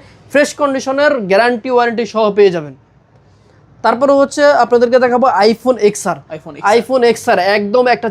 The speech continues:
Speaker 1: চ্যালেঞ্জ, বসুন্ধরা, যমুনা, সব কিছু চ্যালেঞ্জের প্রাইস দিয়ে দেবো। iPhone এক্সআর চৌষট্টি জিবি ভেরিয়েন্ট, এইটটি ওয়ান ব্যাটারি হেলথ, একদম ফ্রেশ কন্ডিশনের ওয়ারেন্টি, গ্যারান্টি সহ এই ফোনটি প্রাইস দিব মাত্র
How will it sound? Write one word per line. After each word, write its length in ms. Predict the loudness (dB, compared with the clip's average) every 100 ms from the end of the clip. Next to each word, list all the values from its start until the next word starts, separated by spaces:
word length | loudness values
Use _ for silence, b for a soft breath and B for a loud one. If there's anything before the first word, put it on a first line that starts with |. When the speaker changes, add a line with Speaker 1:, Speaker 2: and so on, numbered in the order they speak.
| -2
Speaker 1:
চ্যালেঞ্জ, 300 | 0 2 0 -2
বসুন্ধরা, 400 | -4 -4 -2 0 0
যমুনা, 280 | 0 -2 -6 -4
সব 120 | -6 -6
কিছু 140 | -10 -8 -2
চ্যালেঞ্জের 340 | 0 2 0 0
প্রাইস 180 | 0 0
দিয়ে 120 | 2 2
দেবো। 140 | 2 0 B B B 0
iPhone 240 | 0 -2 0
এক্সআর 260 | -2 0 -2 0
চৌষট্টি 320 | 0 0 -6 -2
জিবি 140 | 0 2
ভেরিয়েন্ট, 260 | 2 0 0 -2
এইটটি 180 | 0 0
ওয়ান 180 | 0 0
ব্যাটারি 280 | -2 -2 -2 0
হেলথ, 160 | -2 -4 b b b -6
একদম 320 | -4 0 0 0 2
ফ্রেশ 180 | 0 0 -4
কন্ডিশনের 460 | -4 -4 -4 0 2
ওয়ারেন্টি, 360 | 2 0 -2 -2
গ্যারান্টি 260 | -2 -4 -6
সহ 120 | -6 -2 0
এই 60 | 0
ফোনটি 220 | -2 -4 -4
প্রাইস 200 | 0 0 0
দিব 80 | -2 -2 -2
মাত্র 280 | -2 0